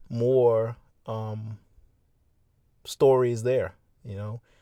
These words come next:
Um, that was, to me, one of the biggest surprises of the current gen. Um, like, when I first saw the concept, I thought it was trash, you know, like, dinosaur robots, like, what the fuck is this?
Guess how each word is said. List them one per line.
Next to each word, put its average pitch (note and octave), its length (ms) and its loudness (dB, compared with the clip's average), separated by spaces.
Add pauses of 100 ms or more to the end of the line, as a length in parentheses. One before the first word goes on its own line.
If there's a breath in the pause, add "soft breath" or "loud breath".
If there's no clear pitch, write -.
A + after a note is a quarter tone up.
(280 soft breath)
Um, G2+ 320 -8
that A2+ 160 2
was, A#2+ 400 -4 (100)
to C3+ 120 -6
me, C3+ 320 -4
one B2+ 180 -2
of B2 60 -4
the A#2 60 -4
biggest A#2 280 -4
surprises A2+ 540 -4
of A2 120 -6
the G2+ 80 -12
current G#2 300 -8
gen. C3+ 380 -8 (160)
Um, G2+ 320 -12
like, A2 140 -10
when G#2+ 100 -6
I G#2+ 60 -6
first A2+ 240 -8
saw A#2+ 60 -6
the G#2 80 -6
concept, - 680 -8 (840)
I - 60 -16
thought G#2+ 160 -6
it G#2 60 -6
was G#2 140 -8
trash, A2 600 -6 (280)
you - 80 -16
know, G2 160 -10
like, G2 280 -14
dinosaur G2+ 500 -6
robots, G#2 440 -4
like, F#2 100 -8
what E2+ 80 -14
the - 60 -20
fuck - 240 -8
is F2+ 120 -16
this? G#2+ 340 -10